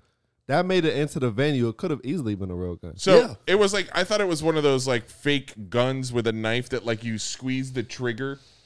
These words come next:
Speaker 2: and then the knife, like, pops out. You know what I'm saying? That, you know what I
Speaker 3: That's what
Speaker 2: like,
Speaker 3: I figured it was.
Speaker 2: like
Speaker 3: Kinda, kinda like a hair comb that's a switchblade. You know what I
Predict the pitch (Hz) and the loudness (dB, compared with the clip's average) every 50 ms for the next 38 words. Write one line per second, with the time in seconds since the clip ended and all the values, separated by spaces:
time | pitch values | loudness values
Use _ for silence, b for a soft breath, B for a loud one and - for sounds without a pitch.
0 | _ _ _ _ 110 120 117 117 117 117 117 110 110 110 113 113 113 120 117 - | _ _ _ _ -8 -4 -4 -2 -2 -2 -2 -2 -2 -4 -2 -2 -2 -2 -2 -2
1 | 120 113 107 - _ - 139 131 113 113 - - - 117 110 113 117 - - _ | -4 -4 -4 -6 _ -4 -2 -2 -2 -2 -4 -4 -2 0 0 0 -2 -4 -8 _
2 | _ - 120 123 123 123 123 120 117 135 131 131 127 123 120 117 - 131 135 139 | _ -6 -2 2 2 2 2 2 0 -2 -4 -4 -4 -8 -8 -10 -8 -8 -6 -2
3 | 139 139 139 139 - 269 254 - - 214 214 226 240 240 - 226 220 202 190 175 | -2 0 4 6 6 6 8 8 8 8 10 8 8 6 4 2 4 4 4 6
4 | 170 165 156 143 147 147 208 220 220 170 - - - - 240 226 220 208 165 - | 6 6 6 6 6 6 6 4 4 2 -2 -2 0 2 4 4 4 4 4 4
5 | - - 214 220 196 143 170 175 156 151 143 135 - - - - 196 190 - 143 | 6 6 6 6 6 6 4 4 4 4 2 -2 -2 -4 -2 0 0 -2 0 0
6 | - 131 127 117 107 101 101 110 131 180 180 170 160 | 0 0 2 0 -2 -2 -2 0 4 6 6 8 8